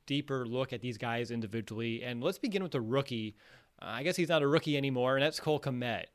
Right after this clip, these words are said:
Uh, he led all first-year tight ends in yards, catches, yards after the catch.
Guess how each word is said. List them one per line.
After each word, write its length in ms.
Uh, 240
he 300
led 240
all 320
first-year 580
tight 340
ends 320
in 140
yards, 560
catches, 520
yards 340
after 260
the 100
catch. 380